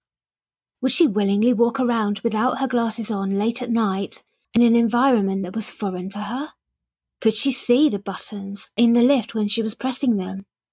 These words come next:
without her glasses? Was that why she was pressing the numbers, because she couldn't see them properly?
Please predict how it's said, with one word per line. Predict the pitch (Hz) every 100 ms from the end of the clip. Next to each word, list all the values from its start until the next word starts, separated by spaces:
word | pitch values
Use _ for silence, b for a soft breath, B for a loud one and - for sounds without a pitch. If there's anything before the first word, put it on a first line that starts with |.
| -
without | 226 262 320 220
her |
glasses? | 202 196 185 - - 208 208 - - _ _ _ _ _ _ _
Was | 220
that | 262 -
why | 330
she | 233 208
was | 196
pressing | 214 - 196 190
the |
numbers, | 190 190 190 196
because | 214 240
she | 214 208
couldn't | 226 196
see | - 208 254
them | 233
properly? | 202 196 202 190 190 196